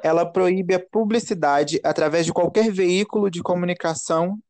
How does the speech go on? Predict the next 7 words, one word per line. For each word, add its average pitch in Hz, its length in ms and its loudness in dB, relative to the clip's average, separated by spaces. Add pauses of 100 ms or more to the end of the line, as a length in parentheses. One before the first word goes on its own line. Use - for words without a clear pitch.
(140)
e 175 120 0
mídia 180 360 0
de 180 80 -2
material 190 560 2
que 202 120 -6
contenha 175 680 -2
alusão 180 600 -2